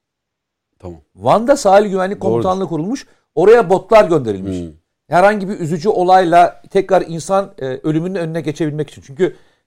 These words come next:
Speaker 2: insan kaçakçıları, e, botlarla, e, Van'dan ta diğer şehirlere geçirmeye çalışıyorlar. Çünkü ana kuşak hatta yakalamaya çalışıyorsun.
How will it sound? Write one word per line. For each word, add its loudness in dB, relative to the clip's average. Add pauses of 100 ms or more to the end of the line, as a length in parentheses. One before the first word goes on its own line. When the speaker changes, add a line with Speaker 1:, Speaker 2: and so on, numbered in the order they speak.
Speaker 2:
insan -4
kaçakçıları, 0 (400)
e, -6
botlarla, 6 (240)
e, -2
Van'dan 2
ta 2
diğer 6 (200)
şehirlere 6
geçirmeye -2
çalışıyorlar. -6 (320)
Çünkü -2 (440)
ana 4
kuşak 2 (380)
hatta 4
yakalamaya 2
çalışıyorsun. -8